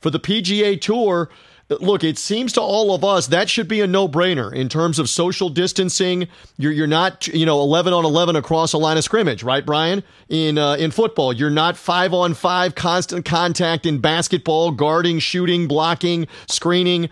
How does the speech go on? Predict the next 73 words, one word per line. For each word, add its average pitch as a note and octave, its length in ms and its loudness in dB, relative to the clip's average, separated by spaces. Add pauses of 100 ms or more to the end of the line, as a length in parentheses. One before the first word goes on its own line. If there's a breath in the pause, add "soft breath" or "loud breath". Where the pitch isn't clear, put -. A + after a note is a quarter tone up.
(200 loud breath)
all D#3+ 240 2
of D#3+ 80 2
that. E3 140 2
It's B2+ 160 -2
different F#3+ 340 2
in C3+ 100 0
golf. A#2 380 0 (340 loud breath)
Uh, C#3 160 2
it D#3+ 60 0
would E3+ 120 2
be E3 100 0
the E3 100 2
same F#3+ 320 0
way F#3+ 140 2
with F3+ 140 2
racing, D3+ 640 0
nascar D3 380 -2
or F3 200 2
IndyCar E3 420 0
racing. C3+ 220 -2
You're C#3+ 120 0
on, F3 140 -2
you're D#3 160 0
in F#3+ 80 0
your F3+ 160 0
own G3 240 2
individual F3 800 0
car F#3 640 0 (220 loud breath)
in D#3+ 200 0
that D3 260 2
instance. C#3 480 -2 (340 soft breath)
Um, C3+ 440 0 (300 loud breath)
a-, E3+ 220 0
and F3+ 160 0
then, G#3+ 220 0
and F3+ 220 0
then A3 140 0
we A3+ 100 0
bring F#3+ 240 2
it F#3+ 120 0
to F#3 80 0
something F3+ 380 0
like E3+ 220 0
the E3+ 80 -4
U E3+ 280 0
F D#3 140 0
C, F#3 500 0
and D#3+ 140 0
why G#3 80 0
don't B3 100 -2
we A3 120 0
begin F3+ 420 0
right D#3+ 260 0
there? E3+ 240 2
So D3 140 -2
at C3+ 80 -2
the D3 80 2
time G3+ 320 0
that F3+ 80 2
we E3+ 240 2
left E3+ 320 2
Three E3+ 240 -2
Dog D#3 240 2
Thursday F3+ 360 0
last C3+ 280 0
week, D3+ 160 0
I D3 100 2
kept F3 220 -2
saying, F3 320 -2
"What D#3 100 2
do F3 60 0
we F3 140 -2
think F3+ 440 0